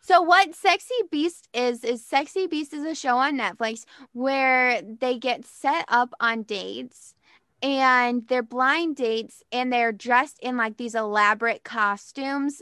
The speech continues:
and mascot type gear, trying to make an emotional connection rather than a physical one. And then they reveal their faces afterwards. And people are full on making out in costumes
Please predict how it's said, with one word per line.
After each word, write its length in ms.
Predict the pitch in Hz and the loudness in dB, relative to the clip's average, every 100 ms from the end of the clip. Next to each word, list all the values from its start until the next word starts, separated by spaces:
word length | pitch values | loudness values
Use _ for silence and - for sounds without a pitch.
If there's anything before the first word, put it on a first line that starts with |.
| - | -6
and 240 | 233 220 | -4 -2
mascot 580 | 196 202 220 262 240 233 | -2 -2 -2 0 0 0
type 280 | 277 240 233 _ | -2 -2 -4 _
gear, 400 | 254 254 262 285 - _ _ _ _ | -4 0 0 -2 -8 _ _ _ _
trying 320 | 294 269 294 | 4 4 4
to 140 | 330 | 0
make 420 | 277 254 254 247 - | 0 0 0 -4 -4
an 120 | 240 | -4
emotional 560 | 240 226 247 254 285 277 | -2 0 0 -2 -6 -8
connection 560 | 285 269 262 254 285 254 | -6 -6 -6 -6 -6 -2
rather 300 | 220 226 220 | -2 -2 -4
than 160 | 214 | -4
a 100 | 208 - | -6 -6
physical 420 | 214 208 208 202 | -6 -6 -6 -4
one. 280 | 185 185 - | -4 -4 -4
And 200 | 220 233 | -2 2
then 180 | 240 240 | 2 2
they 120 | 233 | -2
reveal 480 | 226 226 220 220 226 | -2 -4 -2 0 0
their 200 | 220 214 | -2 -4
faces 360 | 208 208 202 | -6 -6 -4
afterwards. 520 | 202 196 208 190 190 - - - | -2 -2 -2 -4 -4 -12 -20 -4
And 200 | 285 277 | -2 0
people 280 | 320 320 392 | -2 -4 2
are 200 | 415 370 - - | 4 4 0 -4
full 260 | 269 302 262 | -2 0 4
on 380 | 254 269 254 | 4 4 0
making 440 | 240 247 269 285 247 - | 0 -2 -2 -4 -4 2
out 240 | 220 269 - | 4 4 0
in 180 | 233 240 | -8 -2
costumes 720 | 208 214 233 285 302 339 | 0 0 -2 -6 -4 -4